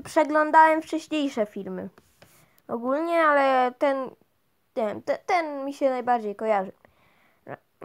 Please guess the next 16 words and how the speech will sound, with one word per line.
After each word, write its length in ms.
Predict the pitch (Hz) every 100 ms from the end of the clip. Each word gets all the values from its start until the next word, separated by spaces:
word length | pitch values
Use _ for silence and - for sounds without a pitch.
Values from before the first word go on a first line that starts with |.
| 254 247
Teraz 260 | 277 262 247
drugie 280 | 262 311 320
pytanie 300 | 320 294 285
od 80 | 285
mistera 340 | - 269 269
Moto 280 | 254 254 240
G 160 | 247
P. 100 | 233 254 262 _ _ _ _ _ -
Jaki 560 | 226 240 330 330 320
obejrzałeś 680 | - 269 269 285 285 269 269
swój 260 | - 220 220
pierwszy 500 | 285 320 330 320 285
wyścig 400 | 285 - 247 269
Moto 260 | 294 302
G 200 | 254 254
P? 240 | 254 190